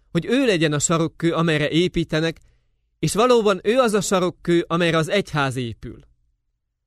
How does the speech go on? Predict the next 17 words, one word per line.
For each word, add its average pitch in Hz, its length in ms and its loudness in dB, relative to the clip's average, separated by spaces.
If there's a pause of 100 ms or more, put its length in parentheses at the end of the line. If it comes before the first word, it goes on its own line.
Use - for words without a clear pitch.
(720)
Jézus 220 360 -2
is 170 100 -2
azt 180 240 -2
mondja, 175 280 0
hogy 175 180 -2 (480)
„erre 220 300 2
a 147 60 -2
kősziklára 151 720 0
építem 147 460 -2
az 139 120 -2
egyházamat”. 123 680 -6 (1800)
És - 160 -8
melyik 175 280 0
kősziklára? 196 760 -2 (960)
Péter 208 340 2
azon 220 320 2
felismerésére, 180 1040 0